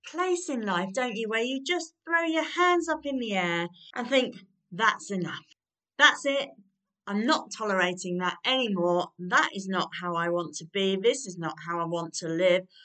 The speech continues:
I don't want to interact with people like that. I don't want to be treated like that," whatever it may be. And you declare to yourself and possibly to others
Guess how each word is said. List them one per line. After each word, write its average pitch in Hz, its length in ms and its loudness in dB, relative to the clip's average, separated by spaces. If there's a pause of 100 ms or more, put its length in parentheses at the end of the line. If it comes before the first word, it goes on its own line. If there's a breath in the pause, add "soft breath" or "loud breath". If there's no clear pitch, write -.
(140 loud breath)
I 208 80 -6
don't 240 220 0
want 170 100 -4
to 170 100 -4
interact 170 520 -4
with 170 160 -18
people 190 280 -4
like 190 280 0
that. 214 240 4
I 196 100 0
don't 254 260 0
want 170 120 -4
to 160 80 -6
be 156 100 -8
treated 196 520 -4
like 185 360 -2
that," 180 320 0
whatever 269 460 4
it 185 100 -6
may 175 240 -2
be. 170 400 2
And 285 140 0
you 320 120 6
declare 240 720 2 (320)
to 320 120 -2
yourself 247 640 4 (180)
and 214 200 -8
possibly 302 500 -2
to 196 180 -6
others 156 540 -4